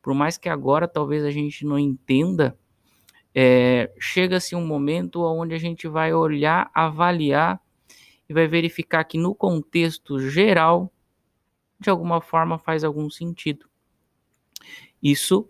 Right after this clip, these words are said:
olhando propriamente pra uma música, de como ela precisa da pausa, e de olhando, olhando propriamente o limite em si, que trabalha com as suas, com seus próprias,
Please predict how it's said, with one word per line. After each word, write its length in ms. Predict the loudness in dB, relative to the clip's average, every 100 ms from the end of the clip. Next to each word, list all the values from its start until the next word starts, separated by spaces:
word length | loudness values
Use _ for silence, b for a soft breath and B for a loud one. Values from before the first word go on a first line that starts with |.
| _
olhando 520 | 2 4 6 4 2 0
propriamente 760 | -2 -4 -2 -2 -2 -6 -10
pra 160 | -8 -6
uma 180 | -2 0
música, 560 | 0 -2 -6 -6 -8
de 100 | -8
como 240 | -10 -8 -6
ela 140 | -8
precisa 420 | -10 -12 -10 -10
da 120 | -12
pausa, 580 | -10 -2 0 0 -2 -6 _ B B -20 B
e 80 | -10
de 140 | 0
olhando, 500 | 2 4 2 2 -2 -8 -8
olhando 440 | 0 2 4 2
propriamente 760 | -2 0 0 0 -4 -4 -6 -8 _
o 120 | -4
limite 480 | 0 2 0 -2 -4
em 80 | -4
si, 380 | -2 -4 -4 -6 _ _ _ _
que 340 | -2 -2 -4 _ _
trabalha 460 | -2 2 2 0
com 140 | -2 -4
as 100 | -4
suas, 340 | -4 -4 -4 -8
com 160 | -10
seus 240 | -8 -10 -6
próprias, 800 | 0 0 0 -2 -2 -4 -12